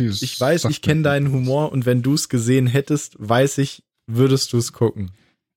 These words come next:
Speaker 2: I will Google.
Speaker 1: Das
Speaker 2: Just
Speaker 1: ist,
Speaker 2: wait.
Speaker 1: es
Speaker 2: A-,
Speaker 1: ist
Speaker 2: Achtung, Tastaturgeklapper.
Speaker 1: Es ist der totale Knaller, ohne Scheiß.
Speaker 2: Rick and Morty?
Speaker 1: Ja.
Speaker 2: Rick and Morty.
Speaker 1: Rick and Morty ist von, äh, ich weiß gar nicht jetzt so genau,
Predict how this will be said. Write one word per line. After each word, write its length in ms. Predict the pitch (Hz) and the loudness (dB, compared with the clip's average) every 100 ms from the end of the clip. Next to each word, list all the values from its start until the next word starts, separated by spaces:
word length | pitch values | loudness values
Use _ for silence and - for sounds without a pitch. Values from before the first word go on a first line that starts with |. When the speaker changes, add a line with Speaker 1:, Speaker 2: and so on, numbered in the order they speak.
| _ - | _ -2
Speaker 2:
I 260 | 104 113 110 | 2 2 4
will 180 | 110 101 | 2 2
Google. 560 | 110 123 107 101 147 - - - _ _ | 0 2 0 -2 -8 -14 -20 -20 _ _
Speaker 1:
Das 240 | 110 117 | 0 0
Speaker 2:
Just 120 | 127 113 | 0 0
Speaker 1:
ist, 100 | 117 | 0
Speaker 2:
wait. 240 | 156 - - | 0 -4 -2
Speaker 1:
es 180 | 120 | 0
Speaker 2:
A-, 60 | 120 | 0
Speaker 1:
ist 180 | 123 - | -2 -2
Speaker 2:
Achtung, 380 | 117 - 139 135 | -2 2 2 4
Tastaturgeklapper. 1080 | 123 - 107 - 113 123 - 127 147 165 180 - - - _ _ - | 2 2 0 0 0 0 0 0 2 2 0 -8 -20 -20 _ _ 0
Speaker 1:
Es 140 | 113 | 2
ist 180 | 117 - | 4 4
der 100 | 113 | 2
totale 440 | 120 107 113 110 | 2 0 2 2
Knaller, 440 | 113 117 113 104 104 | 0 2 2 2 0
ohne 180 | 101 | -4
Scheiß. 440 | 101 - 98 98 - - | -4 -2 -4 -4 -10 -8
Speaker 2:
Rick 200 | 104 127 139 | -6 -4 -4
and 120 | 101 | -2
Morty? 460 | 101 120 - 90 135 | -2 -2 -6 -10 -2
Speaker 1:
Ja. 200 | 113 110 - _ _ _ _ _ _ 240 | 0 0 -4 _ _ _ _ _ _ -20
Speaker 2:
Rick 200 | 294 - | -20 -18
and 260 | 214 - - | -18 -20 -20
Morty. 220 | - - - _ - | -20 -20 -20 _ -2
Speaker 1:
Rick 200 | 123 139 | 0 4
and 100 | 120 | 4
Morty 340 | 120 139 131 | 2 2 0
ist 200 | 123 120 | -2 -6
von, 500 | - - 117 117 117 | -6 -2 0 0 0
äh, 520 | 113 - 113 110 110 107 - _ | -4 -2 0 2 0 -2 -8 _
ich 120 | - 104 | -8 -2
weiß 200 | 117 - | -2 0
gar 120 | 117 | 0
nicht 120 | 113 | 0
jetzt 140 | 110 | -2
so 140 | - 113 | 0 0
genau, 400 | 113 110 113 | 2 2 2